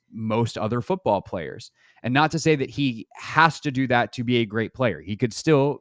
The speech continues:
take this path and have a sixteen sack year because he's ultra talented. And if he puts it together, and, and he, he could still be very, very good or even great. But it does leave questions of, like, okay, if this is important to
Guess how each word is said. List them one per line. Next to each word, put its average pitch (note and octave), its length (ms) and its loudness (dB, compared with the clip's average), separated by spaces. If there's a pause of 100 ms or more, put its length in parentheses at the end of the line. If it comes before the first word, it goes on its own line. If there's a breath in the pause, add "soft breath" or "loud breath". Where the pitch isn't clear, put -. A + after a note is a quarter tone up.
take - 260 -6
this C#3+ 200 -4
path A#2+ 420 2
and G#2 100 -8
have A2+ 200 -2
a A#2 80 -4
sixteen B2 500 -6
sack A2+ 380 -2
year G#2 340 -4 (240 soft breath)
because A#2+ 220 4
he's A#2 240 4
ultra A2 340 -8
talented. A2+ 640 -2 (280 soft breath)
And A#2 80 -4
if A2+ 80 -2
he A2 80 -6
puts B2+ 300 -2
it A#2+ 80 -8
together, A2+ 480 2
and, G#2+ 320 -4
and G#2 260 -6 (440)
he, A2 260 -14
he A#2 220 -6
could B2+ 180 -2
still D3 180 2
be C3+ 140 4
very, C#3+ 300 2
very D#3 260 2
good C#3+ 320 0
or D3+ 220 6
even D#3 240 -2
great. C#3+ 320 2 (520)
But A#2+ 380 4 (220)
it B2 220 -4
does C#3+ 340 2
leave C3+ 320 -2
questions C3 560 -4
of, G#2 120 -6
like, A2+ 320 0
okay, C#3 240 2
if G#2+ 100 -2
this C3+ 140 -4
is D3 140 -6
important C#3 520 -6
to B2 280 0